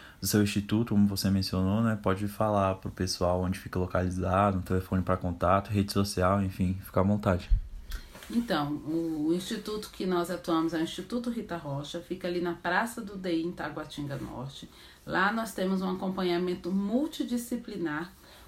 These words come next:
Speaker 2: O nosso carro-chefe são os nossos profissionais que são voltados pra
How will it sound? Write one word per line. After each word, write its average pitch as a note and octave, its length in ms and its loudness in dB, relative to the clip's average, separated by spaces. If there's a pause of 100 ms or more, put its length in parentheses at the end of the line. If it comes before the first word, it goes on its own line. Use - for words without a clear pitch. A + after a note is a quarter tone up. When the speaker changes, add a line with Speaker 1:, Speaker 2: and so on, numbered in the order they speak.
Speaker 2:
O F#3 80 -4
nosso A#3 340 2
carro-chefe F#3+ 880 0
são F#3 260 -2
os F#3 80 -2
nossos F3+ 320 -2
profissionais F3 640 -4
que - 140 -18
são E3+ 160 -2
voltados E3+ 640 -2
pra E3 480 0